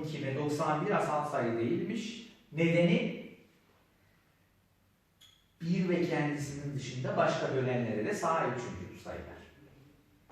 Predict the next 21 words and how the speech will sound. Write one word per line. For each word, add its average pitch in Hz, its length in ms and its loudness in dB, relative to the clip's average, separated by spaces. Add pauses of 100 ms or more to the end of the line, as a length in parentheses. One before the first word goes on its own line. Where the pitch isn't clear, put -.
(540)
Tanımımız 254 460 2
bu 240 60 0
şekilde. 185 480 4
Şimdi 220 580 -2 (1200)
çok 214 240 6
fazla 226 320 4
karşımıza 208 480 4
çıkacağı 202 420 -2
için 151 180 -2
elliye 165 420 4
kadar 175 240 2
olan 185 260 4
sayıların 196 560 2
hızlı - 280 0
bir - 60 -2
şekilde 160 380 0
asal 175 300 0
olup 147 180 0
olmadığına 147 680 0 (640)
karar 220 400 8
verelim. - 440 2